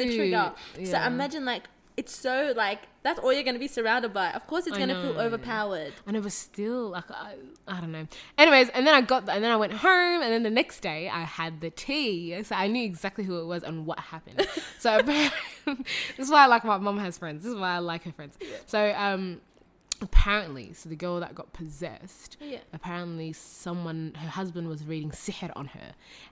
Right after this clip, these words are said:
Speaker 2: and the sheikhs already, and she was the person that,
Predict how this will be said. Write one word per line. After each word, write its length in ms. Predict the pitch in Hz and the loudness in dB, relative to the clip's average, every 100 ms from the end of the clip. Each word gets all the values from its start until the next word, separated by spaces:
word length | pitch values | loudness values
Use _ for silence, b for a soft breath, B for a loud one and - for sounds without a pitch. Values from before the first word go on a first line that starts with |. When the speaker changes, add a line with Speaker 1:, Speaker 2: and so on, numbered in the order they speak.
| - | -12
Speaker 2:
and 380 | 175 160 156 - - _ - | -6 -6 -6 -10 -20 _ -14
the 100 | 160 | -10
sheikhs 400 | - 190 190 - | -6 -4 -6 -8
already, 220 | 175 170 | -8 -4
and 100 | 175 | -4
she 160 | 175 214 | -4 -4
was 220 | 220 185 165 | -2 -4 -2
the 260 | 180 175 | -2 -2
person 460 | - 175 - 185 165 | -4 -6 -4 -4 -4
that, 420 | 143 - _ | -6 -10 _